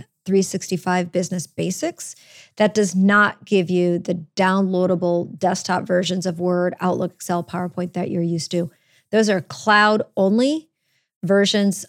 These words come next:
of those services. So just skip the six dollars a month. If you want email with your Office three sixty-five subscription, you're gonna pay for three sixty-five Business Standard. And that's what I think most of the attorneys that I interact with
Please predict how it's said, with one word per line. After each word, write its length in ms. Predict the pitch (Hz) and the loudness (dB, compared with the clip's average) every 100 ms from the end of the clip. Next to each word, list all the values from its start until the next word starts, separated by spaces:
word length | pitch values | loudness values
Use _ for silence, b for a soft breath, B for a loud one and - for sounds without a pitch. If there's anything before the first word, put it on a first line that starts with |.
| - | 0
of 260 | 190 170 | 0 2
those 280 | 180 175 170 | 2 2 2
services. 560 | - 190 190 - - - | -2 -2 -2 -8 -10 -6
So 160 | 185 | -2
just 300 | 185 190 - | -2 -4 -8
skip 320 | - 226 233 | -4 0 0
the 80 | 254 | -2
six 280 | - 202 - | -4 -4 -2
dollars 360 | 196 190 208 - | -2 0 -2 -4
a 40 | |
month. 360 | 107 101 - - - _ _ b b b b b _ - | -6 -6 -10 -18 -20 _ _ b b b b b _ 0
If 300 | 285 339 349 | 2 2 4
you 160 | 392 | 4
want 400 | 370 302 302 320 - _ - | 4 4 4 2 -4 _ -6
email 480 | 277 320 277 190 - - _ _ _ | 0 2 2 0 -4 -16 _ _ _
with 440 | 190 196 233 294 302 | -2 4 6 6 4
your 120 | 294 | 4
Office 360 | 226 233 247 | 4 4 0
three 120 | - 190 | 0 -2
sixty-five 520 | 208 - 254 311 294 | -4 -6 0 2 2
subscription, 920 | - 180 - - - - - 226 269 | -2 -8 -8 -6 -4 -2 0 2 2
you're 160 | - 214 | 2 2
gonna 200 | 208 202 | 4 2
pay 220 | - 208 | 2 2
for 140 | 202 208 | 0 -6
three 200 | 196 196 | -4 -4
sixty-five 720 | - - 226 208 208 196 175 | -4 -8 -10 -2 0 0 -2
Business 440 | 190 180 190 - - | -4 -2 -4 -6 -14
Standard. 880 | - - - 180 190 240 269 277 - | -16 -10 -2 0 2 4 4 2 0
And 160 | 208 | 0
that's 220 | 214 247 339 | 2 0 0
what 100 | 320 | 0
I 100 | 311 | 0
think 260 | 311 - | -2 0
most 420 | 190 196 214 - | 2 2 2 0
of 140 | 214 185 | -2 0
the 320 | 196 190 - | 0 0 -2
attorneys 420 | 156 190 185 185 | -2 0 0 0
that 100 | 185 | 0
I 180 | 180 185 | 0 0
interact 480 | 185 180 175 180 - | 0 -2 -4 -6 -4
with 260 | 190 196 | -4 -4